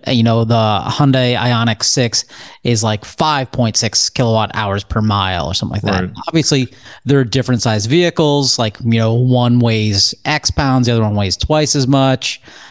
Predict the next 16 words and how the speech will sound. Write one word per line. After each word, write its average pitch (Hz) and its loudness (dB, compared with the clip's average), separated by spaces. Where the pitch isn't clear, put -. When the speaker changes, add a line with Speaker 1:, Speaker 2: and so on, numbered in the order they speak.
Speaker 1:
Um, 104 -2
they're 110 2
different 107 -2
shape 151 -2
vehicles. 131 2
Is 175 2
there 180 4
an 135 2
easy 160 0
way 117 2
for 117 0
the 107 -4
average 143 0
consumer 113 2
to 107 0
understand 113 0